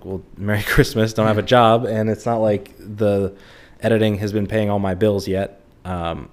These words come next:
Speaker 1: but throughout working last year, I was able to, to get to that point and did it full last year.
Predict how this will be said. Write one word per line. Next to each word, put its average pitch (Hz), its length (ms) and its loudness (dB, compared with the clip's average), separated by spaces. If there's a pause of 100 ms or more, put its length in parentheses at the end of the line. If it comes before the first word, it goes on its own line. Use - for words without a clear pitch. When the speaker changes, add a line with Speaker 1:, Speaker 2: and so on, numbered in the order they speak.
Speaker 1:
but 104 320 -4
throughout 104 300 2
working 98 300 -4
last 95 280 -6
year, 95 140 -2
I 92 40 0
was 92 160 -4
able 95 240 -4
to, 92 260 -4
to 98 120 -10
get 92 200 -4
to 98 80 -6
that 92 220 -4
point 95 400 -4
and 87 500 -10
did 95 120 -2
it 95 100 -6
full 104 320 -2
last 95 340 -4
year. 90 300 -2